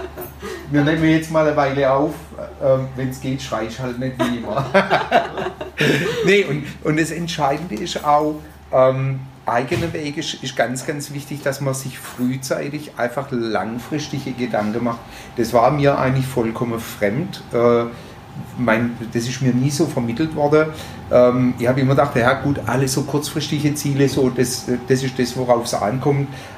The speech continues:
Aber plötzlich einmal drüber nachzudenken, dass man so ein Jahre, drei Jahre, fünf Jahre im Voraus plant und mal drüber nachdenkt,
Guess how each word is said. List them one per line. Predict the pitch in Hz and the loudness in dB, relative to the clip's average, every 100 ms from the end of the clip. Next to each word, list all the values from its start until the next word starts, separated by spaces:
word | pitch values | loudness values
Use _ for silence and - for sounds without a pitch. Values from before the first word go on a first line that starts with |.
| - | 0
Aber | 113 117 | 4 4
plötzlich | 117 120 117 147 120 | 2 0 0 2 2
einmal | 127 123 | 2 0
drüber | 120 117 | 2 2
nachzudenken, | 101 135 - 151 143 135 131 | 2 -2 -4 -2 0 2 0
dass | 127 | 0
man | 135 | 0
so | 139 123 117 - - - | 2 2 0 -6 -16 -2
ein | 104 101 123 | 2 4 4
Jahre, | 135 131 113 113 | 2 2 2 0
drei | 98 107 | 0 2
Jahre, | 120 127 120 120 | 4 4 4 0
fünf | - 131 120 | 0 -2 0
Jahre | 131 120 117 | 2 2 0
im | |
Voraus | 117 110 107 120 117 | 0 2 2 2 2
plant | 120 110 113 | 2 2 2
und | 113 | 0
mal | 104 | -2
drüber | 107 101 | -2 0
nachdenkt, | 101 95 - 117 113 | 0 0 0 -2 -2